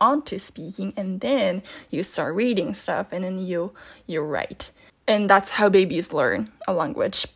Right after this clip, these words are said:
But some people also say when you're an adult, you can't learn like that. So people, you know, start from learning grammar, and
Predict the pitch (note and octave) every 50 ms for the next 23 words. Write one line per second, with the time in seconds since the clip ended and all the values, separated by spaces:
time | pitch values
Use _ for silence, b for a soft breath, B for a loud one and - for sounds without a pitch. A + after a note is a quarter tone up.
0 | _ - A3 F#3+ G3 G#3+ B B B B B - - C#4+ C#4 C#4+ - - B3 A#3+
1 | C4 A#3 - A3+ A3+ A3 - A3 G#3 - - G3+ F3+ G3 G#3 - B B B B
2 | B B - A3+ A3 A3 G#3+ G#3+ G3+ G3 F#3+ F#3+ F#3 F#3+ A#3+ D4 F4+ - F3+ -
3 | - - - - - - G3+ G3+ G#3 G3+ - - A3+ A#3 A3 A3+ G#3 G3 G3+ G#3+
4 | C4 D4 C4+ A3 E3+ D#3 - - - F#3+ E3+ E3 - - - - G3 - - F#3+
5 | F#3+ - F3 D#3+ D#3 E3+ - F3+ F3 D3+ D#3 - - - E3+ - F#3 - - B2
6 | C#3+ D#3 E3 E3 E3 E3+ D#3+ D#3+ E3+ - B3 A#3+ A3 A3 G#3+ G#3 A3 B B B
7 | B B B B B B - F#3+ F#3